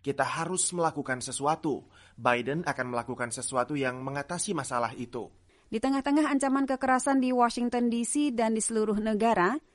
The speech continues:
Speaker 2: suasana nasional kelam. Warga Amerika sadar akan kekacauan yang mereka hadapi dan berharap pemerintah bisa mengatasinya.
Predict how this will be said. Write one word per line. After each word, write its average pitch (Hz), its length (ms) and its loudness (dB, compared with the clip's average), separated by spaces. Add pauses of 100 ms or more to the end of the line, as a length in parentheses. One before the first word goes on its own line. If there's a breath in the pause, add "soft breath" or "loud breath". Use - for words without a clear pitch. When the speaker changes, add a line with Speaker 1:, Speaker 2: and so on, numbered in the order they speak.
(220 soft breath)
Speaker 2:
suasana 202 560 0
nasional 185 720 6
kelam. 190 480 2 (320)
Warga 202 400 2
Amerika 196 400 2
sadar 214 380 4
akan 190 260 -2
kekacauan 208 560 4
yang 196 240 0
mereka 233 320 2
hadapi 196 540 2 (260 soft breath)
dan 254 320 6
berharap 254 480 4
pemerintah 220 640 0
bisa 233 320 0
mengatasinya. 190 840 2